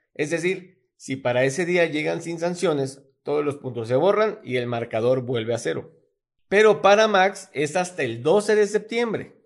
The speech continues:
Por lo tanto, el neerlandés de Red Bull deberá andar con mucho cuidado durante poco más de seis meses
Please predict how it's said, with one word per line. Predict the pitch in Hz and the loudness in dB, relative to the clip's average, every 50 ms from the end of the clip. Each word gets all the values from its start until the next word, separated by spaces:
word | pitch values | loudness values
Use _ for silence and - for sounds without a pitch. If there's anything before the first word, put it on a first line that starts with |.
| _ - | _ -6
Por | - 131 135 | -4 -4 -2
lo | 131 127 123 | -2 -4 -4
tanto, | - 175 185 185 151 147 160 160 160 - | -2 -2 -2 -2 -2 -2 -4 -4 -4 -6
el | 139 139 139 139 135 | -6 -6 -4 -2 -2
neerlandés | 135 135 123 127 127 123 123 127 143 147 165 160 | -2 -2 -4 -4 -6 -6 -4 -2 -2 -2 -2 -2
de | 165 170 | -2 -4
Red | 151 147 165 165 143 | -2 -2 -2 -4 -2
Bull | 143 151 160 170 165 | -4 -4 -4 -4 -4
deberá | 147 143 131 117 117 117 127 135 | -4 -2 -2 -2 -2 -4 -4 -4
andar | 143 135 131 135 139 139 139 | -4 -2 -2 -2 -2 -4 -4
con | 123 117 117 117 | -6 -6 -6 -6
mucho | 117 117 127 143 170 190 185 185 196 180 | -6 -4 -2 -2 -2 -2 -2 -4 -6 -6
cuidado | - 170 160 160 160 160 160 165 165 | -4 -2 0 2 2 2 2 0 -2
durante | 143 127 110 101 92 - - 101 | -4 -6 -10 -10 -12 -14 -16 -16
poco | - - 135 135 127 139 135 | -12 -10 -10 -8 -6 -6 -6
más | 127 123 127 120 | -4 -6 -6 -6
de | - 143 | -8 -10
seis | 117 131 135 147 139 | -6 -4 -4 -4 -4
meses | 156 175 180 175 175 117 92 - _ _ | -6 -6 -8 -8 -8 -10 -14 -16 _ _